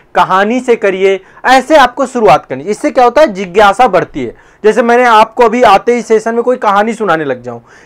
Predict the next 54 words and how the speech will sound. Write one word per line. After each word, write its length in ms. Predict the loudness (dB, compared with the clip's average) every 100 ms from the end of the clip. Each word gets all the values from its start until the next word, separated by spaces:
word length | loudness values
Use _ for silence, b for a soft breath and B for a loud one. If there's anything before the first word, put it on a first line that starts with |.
| -2
एक 140 | -2
सस्पेंस 680 | -2 -2 -2 0 2 2 0
क्रिएट 300 | -2 0 0
करते 220 | 0 -4
हैं। 60 | -4
कभी 160 | -4 -2
मूवी 300 | -2 -2 2
देखा 240 | 2 4
है 80 | 4
आपने? 320 | 2 -2 -16 b b b
तो 80 | -2
मूवी 320 | 0 -2 0
में 160 | 0 2
जब 140 | 2
आप 180 | 2 0 _
सस्पेंस 540 | -2 -2 0 0 0 -4
क्रिएट 380 | 2 2 2
होता 280 | -2 0 2
है 80 | 2
मूवी 300 | 0 -4 -4
में, 200 | 0 -2
तो 340 | -2 -20 0
आप 220 | 4 4 0
जानने 440 | 0 2 2 0
की 120 | -2
कोशिश 380 | -2 -2 -2 -4
करते 260 | -2 0 -2
हो 60 |
कि 120 | -2
अंत 400 | -6 -4 -4 -2
में 160 | -4 -2
क्या 180 | 0 0
होगा, 300 | 0 -2 -2
लास्ट 420 | 0 0 0 -4
में 180 | -8 -4
क्या 160 | 0
होगा। 360 | 0 0 -8 -12 b b b b b b _ _ -4
समझ 160 | 0
रहे 100 | 0
हैं 80 | 0
बात 200 | 0 -4
को? 160 | -12 -18
सारा 380 | _ 0 2 4
खेल 300 | 2 -2 0
है 60 | 0
सस्पेंस 480 | -2 -6 -8 -8 -8
का। 180 | -10 -10 b b 0
कई 180 | 2 4
बार 200 | 4 4
कुछ 280 | -2 -4
मूवियां 440 | -2 -2 0 2 2
ऐसी 200 | 0 0
होती 280 | 0 0 -6
हैं, 320 | -2 -4